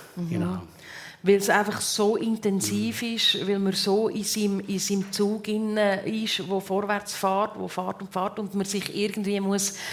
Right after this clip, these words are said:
Speaker 1: über Wasser behalten. Es ist ja auch die Zeit gsi, Markus, wo so ein bisschen, kann man sagen, so ein bisschen das Doppelleben angefangen hat.
Speaker 2: Ja, das Doppelleben hat schon früher angefangen. Also grundsätzlich schon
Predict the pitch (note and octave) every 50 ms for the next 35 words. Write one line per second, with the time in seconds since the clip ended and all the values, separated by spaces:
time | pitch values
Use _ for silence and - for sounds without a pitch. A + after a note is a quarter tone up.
0 | - - - - - G#3+ - G3+ F#3+ F3+ F#3 F#3 G#3 - - - - G3 - -
1 | A#3 G#3 G3+ G3 G3+ - F#3 - - F#3+ F#3+ - A#3 G#3+ - A3+ - - G3 G#3
2 | G#3 G#3+ - A3+ A3 A3+ B3 B3+ B3 - - - - - - A#3 A#3 B3 B3+ B3+
3 | - - - - - A#3+ A#3+ A#3+ - - G#3 G#3 G#3 A3 G#3+ - A3+ G#3+ - -
4 | G#3 G#3+ G#3 - G#3+ G#3 - G#3 G3 F#3+ G3 - - - - - - - - -
5 | - E3+ G3 G#3 A3 A3+ A3 A3+ A3 A3+ A3+ A3 A3 A3 F3 G#3+ G#3+ G3+ - -
6 | - - - - - G3+ G3 G3 - - - B3+ B3+ A#3+ A#3 A#3 A#3 A#3 A#3+ A3+
7 | A3 G#3+ G#3+ A3 A3 - - A3 G#3 G#3 G#3 G#3+ G#3+ F#3+ E3+ D3+ D#3 D#3+ - -
8 | - - - - - G#2 G2+ G2+ G2+ - - - - - - - - - - -
9 | - - C3 C3+ B2 - - C#3+ B2 - - B2+ A#2+ A#2+ A#2+ - B2+ A#2+ - A#2+
10 | - - B2+ B2 A#2+ B2 A#2 A2 A2+ A#2 A2+ - - A2+ A2 A2 A2 A2 - A#2
11 | G#2+ - A#2 B2 B2 - - A#2+ A2+ A2 - G#2+ - - - A#2 A#2 A#2 A2+ A#2
12 | A#2